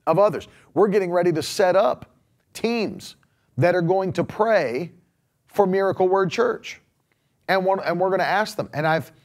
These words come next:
uh, I've got people in my heart and my spirit, they're gonna lead those teams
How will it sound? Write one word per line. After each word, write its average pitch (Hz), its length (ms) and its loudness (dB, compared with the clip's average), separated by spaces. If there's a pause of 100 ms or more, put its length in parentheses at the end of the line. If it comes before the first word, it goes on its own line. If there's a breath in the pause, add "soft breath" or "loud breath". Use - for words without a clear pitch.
(160 soft breath)
uh, 143 160 -2
I've 143 180 -2
got 175 200 0
people 170 440 -4 (220 soft breath)
in 165 160 -2
my 160 160 0
heart 170 240 2
and 170 80 -4
my 147 80 -4
spirit, 165 220 -4
they're 165 100 -2
gonna 160 140 -2
lead 175 340 0
those 143 260 0
teams 117 440 -10